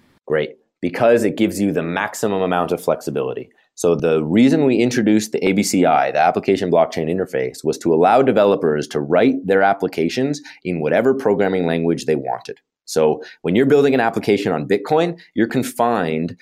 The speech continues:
to a very rudimentary, uh, constrained set of, of opcodes,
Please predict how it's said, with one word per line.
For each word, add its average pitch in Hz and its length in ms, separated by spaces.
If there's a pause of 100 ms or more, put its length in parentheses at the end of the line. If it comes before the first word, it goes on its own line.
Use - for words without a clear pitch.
(180)
to 90 160
a 80 100
very 147 680
rudimentary, 104 1120 (240)
uh, 80 240
constrained 120 760
set 107 500
of, 87 240 (120)
of 82 100
opcodes, 80 640